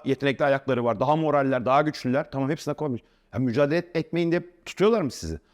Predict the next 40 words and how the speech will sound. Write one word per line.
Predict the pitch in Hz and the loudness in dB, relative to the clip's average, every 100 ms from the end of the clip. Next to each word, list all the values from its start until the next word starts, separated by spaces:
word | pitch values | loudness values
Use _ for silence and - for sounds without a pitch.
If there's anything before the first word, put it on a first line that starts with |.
| - | -8
Yani | 123 | -2
Arda'ya | 135 139 160 143 | 2 2 2 2
"Oğlum | 160 135 | 0 -2
sen | 147 | -4
üç | 165 | -4
metre | 160 151 | -4 -2
yanına | 156 156 | -2 -2
topu | 156 147 | -2 0
verme." | 151 185 165 | 2 2 0
mi | 110 | 0
diyorlar? | 98 80 - _ _ - | -2 -4 -10 _ _ -6
Ee, | 107 | -2
Rossi'ye | 117 110 139 151 - 165 160 | -2 0 0 0 0 0 0
"Sen | 143 147 139 | -2 -4 -4
kırk | - - | -6 -4
beş | 165 165 | -2 -2
dakikada | 160 151 | 0 0
sadece | 165 156 | 0 0
beş | 156 - | 0 -2
top | 180 - | -4 0
kaybı | 156 131 | 0 0
mı?" | |
yaptılar? | 120 147 139 | -2 -2 -4
Hiçbir | - - | -4 -2
şey | 123 | 0
yok | 98 - _ _ | 0 -6 _ _
kırk | - 87 | -10 -8
beş | - | -8
dakika. | - _ _ _ _ | -12 _ _ _ _
Fenerbahçe | 135 156 190 - | 0 2 2 0
takımının | 147 185 | 0 0
en | 190 | 0
çok | 185 - | -2 0
çalım | 165 170 | 0 0
atan | 170 | 0
oyuncusu | 175 165 175 | 0 0 0
İrfan | 156 135 170 | 0 0 0
Can | 175 | 0
Eğribayat | 151 156 170 120 113 | 0 2 0 0 -4
ya. | 120 | -6